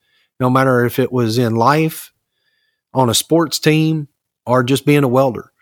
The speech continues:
I didn't want to ever be shown up by anybody. And that's the one thing that I've always taken pride in, of being the best that I could.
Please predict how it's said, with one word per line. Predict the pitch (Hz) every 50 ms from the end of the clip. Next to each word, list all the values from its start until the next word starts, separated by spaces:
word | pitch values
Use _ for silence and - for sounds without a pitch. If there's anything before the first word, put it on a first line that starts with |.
| _ _ _ _ _ _ _ _ _ _ _ -
I | 120 123
didn't | 123 117 113 143 160 165 160 147
want | 139 143 143 139 139
to | 135
ever | 139 135 139 131
be | 127 131 127
shown | 123 - - 139 135 131 131 127 127
up | 123 123 120 117 - - 113
by | 113 107 107
anybody. | 98 120 127 120 113 95 92 87 - - - - - - _ _
And | - 113 113 113 113 117 123
that's | 131 123 - - - -
the | 139 127 123
one | 120 127 143 147 139 123
thing | - 139 139 135 131 123 120
that | 117 117 113
I've | 117 117 110
always | 117 135 135 135 127 -
taken | - 131 123 - 104
pride | - 135 131 131 127 123 117
in, | 113 113 113 110 113
of | 98 104 110
being | 113 123 120 113 110
the | 104
best | 98 107 120 120 123 117 - -
that | 110 104
I | 101 95
could. | - - 147 139 120 107 101 98 107